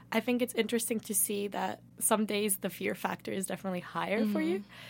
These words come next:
Speaker 1: So, like, what do you think contributes to <laughs> making it all the more scarier in specific days versus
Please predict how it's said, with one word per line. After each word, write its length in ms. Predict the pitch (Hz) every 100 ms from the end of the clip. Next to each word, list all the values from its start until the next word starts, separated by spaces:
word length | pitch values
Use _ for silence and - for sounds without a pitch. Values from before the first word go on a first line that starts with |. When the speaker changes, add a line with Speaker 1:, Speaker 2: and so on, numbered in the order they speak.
| -
Speaker 1:
So, 200 | - 226
like, 240 | 214 202
what 220 | 208 202 -
do 80 |
you 100 | 208
think 220 | 202 202 190
contributes 680 | 202 - 185 185 185 - -
to 320 | - 190 196
<laughs> 40 | -
making 600 | 233 233 220 - 214 220 - - - - - -
it 180 | - -
all 180 | - 202
the 80 | 202
more 240 | 196 180 190
scarier 680 | 202 - 180 180 185 175 175
in 80 |
specific 540 | 175 180 175 233 208 -
days 340 | 180 190 190
versus 580 | - 190 - 185 196 180